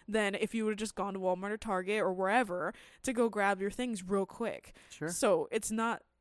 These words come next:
Speaker 1: the big businesses, it's that everybody else literally preferred big business because it was easier and more convenient than being true to, you know, your roots and <laughs> where everything used to be. D-, people would,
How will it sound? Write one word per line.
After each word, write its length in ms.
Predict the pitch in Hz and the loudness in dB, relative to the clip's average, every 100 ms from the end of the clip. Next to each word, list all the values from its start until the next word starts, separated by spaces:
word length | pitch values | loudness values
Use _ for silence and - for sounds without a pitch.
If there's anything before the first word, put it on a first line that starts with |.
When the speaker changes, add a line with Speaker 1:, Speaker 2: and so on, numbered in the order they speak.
| _ | _
Speaker 1:
the 80 | 254 | -4
big 220 | 208 240 | 0 0
businesses, 600 | 214 220 214 - 190 190 - | 2 0 -2 0 0 0 0
it's 200 | 214 - | 0 0
that 180 | 233 214 | 0 2
everybody 380 | 220 220 226 220 | 0 -2 0 0
else 180 | 214 | 0
literally 320 | 220 220 226 214 | 0 2 2 0
preferred 380 | 214 233 214 | 2 4 6
big 200 | 208 208 | 6 4
business 400 | 214 214 208 202 | 4 0 0 -4
because 300 | - 214 233 | -4 -4 -4
it 80 | 214 | -2
was 160 | 214 - _ - | -4 -6 _ -4
easier 460 | 233 208 202 202 | -2 0 0 0
and 100 | 190 | 0
more 140 | 202 208 | 0 -2
convenient 640 | 202 180 202 185 165 143 - - _ - | -2 -6 -6 -6 -8 -8 -14 -20 _ -2
than 440 | 202 180 170 175 - _ _ 208 | 4 4 4 -4 -10 _ _ -6
being 460 | 220 214 190 185 196 | 0 2 2 -2 -6
true 340 | - 233 214 190 | -2 0 0 -2
to, 360 | - 202 185 185 | 0 2 4 2
you 80 | 208 | 0
know, 220 | 175 165 | 0 0
your 240 | 202 196 196 | -2 0 0
roots 480 | 175 233 233 - | 4 4 6 2
and 160 | - 208 | 0 2
<laughs> 60 | 214 | 6
where 140 | 220 | 6
everything 380 | 214 226 254 208 | 6 4 2 2
used 260 | 233 - | 0 2
to 80 | 220 | -2
be. 420 | 190 262 190 175 | 0 -2 -2 -4
D-, 200 | 185 185 | -4 -6
people 340 | - 247 247 240 | -4 -4 0 0
would, 220 | 233 190 | 0 -2